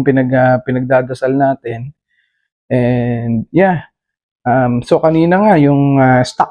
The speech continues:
market, eh, um, bumagsak. So,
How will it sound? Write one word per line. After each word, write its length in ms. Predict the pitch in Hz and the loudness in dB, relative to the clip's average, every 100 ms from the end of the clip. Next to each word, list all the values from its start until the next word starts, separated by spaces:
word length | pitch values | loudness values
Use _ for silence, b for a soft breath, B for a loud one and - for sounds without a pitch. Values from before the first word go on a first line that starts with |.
| 180 | 0
market, 480 | 151 143 147 202 - | 2 2 2 -2 0
eh, 240 | 135 123 123 _ _ _ _ _ _ | -2 -2 -6 _ _ _ _ _ _
um, 720 | 127 127 127 135 127 135 123 - - | -4 -2 -2 -2 -2 -2 -4 -6 0
bumagsak. 640 | 143 143 143 - 226 180 - b b | 2 2 0 0 -2 -2 -8 b b
So, 720 | - 147 143 143 143 143 | -2 2 4 4 2 0